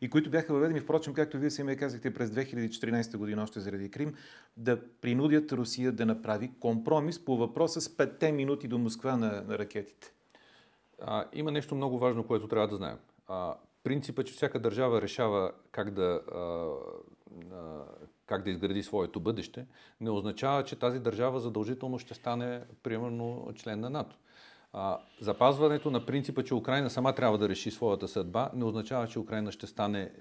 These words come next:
Speaker 2: член на нато. Нали, едно е, е, заявлението, друго е процеса на, а, постигане на критерии, трето е одобрението от страните членки.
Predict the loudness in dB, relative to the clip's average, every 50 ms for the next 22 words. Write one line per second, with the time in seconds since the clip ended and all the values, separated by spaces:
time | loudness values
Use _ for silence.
0 | -16 -10 -8 -8 -6 -6 -6 -6 -6 -8 -8 -12 -18 _ _ _ _ _ _ _
1 | _ _ _ _ _ _ _ _ _ -12 -10 -10 -10 -10 -6 -6 -4 -2 2 4
2 | 6 8 8 8 8 6 6 4 2 -2 -2 -2 -2 -2 -4 -6 -4 -2 0 0
3 | 0 2 2 2 2 2 0 -2 -2 -4 -4 -4 -6 -6 -2 2 4 4 6 6
4 | 6 8 10 8 8 6 4 -2 -4 -4 -4 0 0 0 0 0 0 -2 0 0
5 | 0 0 0 0 -2 -2 -6 -6 -6 -8 -12 -14 -6 -4 -2 0 0 0 0 0
6 | -2 -4 -4 -6 -6 0 2 2 2 2 0 -2 -6 -4 -2 0 0 0 0 2
7 | 2 4 4 4 2 0 -2 -4 -4 -4 -4 -4 -4 -4 -6 -6 -6 -6 -6 -6
8 | -8 -10 -8 -6 -6 -6 -6 -8 -12 -12 -10 -10 -10 -12 -14 _